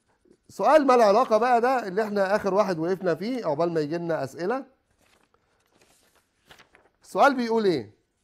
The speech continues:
ما العلاقة بين اللورد دافرين وغضب فرنسا من إنجلترا؟ خلي بالكم السؤال دوت. إيه، إيه اللورد دافرين ده؟ وإيه غضب فرنسا من إنجلترا؟ ركزوا كويس جدًا. تعمل إيه أنت عزيزي الطالب؟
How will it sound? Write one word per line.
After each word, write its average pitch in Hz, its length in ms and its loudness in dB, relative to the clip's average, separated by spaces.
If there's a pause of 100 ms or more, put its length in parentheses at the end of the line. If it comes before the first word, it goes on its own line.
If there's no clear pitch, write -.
(340)
ما 170 140 2
العلاقة 208 460 4
بين 139 400 0 (500)
اللورد 185 440 4
دافرين 180 720 0 (100)
وغضب 175 520 4
فرنسا 196 520 0
من 180 120 -4
إنجلترا؟ 147 500 -4 (1120)
خلي 240 180 -8
بالكم 220 220 -8
السؤال 131 300 -10
دوت. 87 200 -18 (1000)
إيه، 247 360 -4
إيه 233 80 -4
اللورد 208 360 -2
دافرين 127 420 -10
ده؟ 80 140 -20 (880)
وإيه 202 220 -2
غضب 214 280 -2
فرنسا 165 420 -12
من 110 120 -12
إنجلترا؟ 92 420 -18 (800)
ركزوا 208 360 -10
كويس 165 280 -10
جدًا. 110 420 -16
تعمل 190 300 -6
إيه 175 160 -8
أنت 165 160 -10
عزيزي 127 300 -8
الطالب؟ 107 360 -12